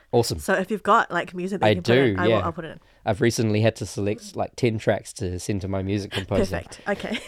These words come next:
Speaker 2: <laughs> Okay. Looking back, when has a collaboration really worked?
Speaker 1: I think every single collaboration I've done with Stallone,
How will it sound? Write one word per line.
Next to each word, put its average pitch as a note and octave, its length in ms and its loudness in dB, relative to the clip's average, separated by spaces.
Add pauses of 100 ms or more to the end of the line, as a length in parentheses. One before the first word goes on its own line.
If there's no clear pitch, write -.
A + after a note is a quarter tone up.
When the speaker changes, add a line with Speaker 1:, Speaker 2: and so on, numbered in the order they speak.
Speaker 2:
<laughs> F#4+ 260 6 (800)
Okay. D#4 480 6 (100)
Looking C4+ 360 -2
back, F#3+ 260 0
when G#3+ 220 -6
has C4+ 160 -2
a C#4 60 -4
collaboration F3+ 880 -4
really E3+ 300 -8
worked? E3 720 -10 (680)
Speaker 1:
I C3 120 6
think D#3 500 0
every C3+ 460 0
single C3 300 0
collaboration G#2 680 0
I've F2+ 140 -4
done F#2 240 0
with F2 640 -8
Stallone, F2+ 720 -4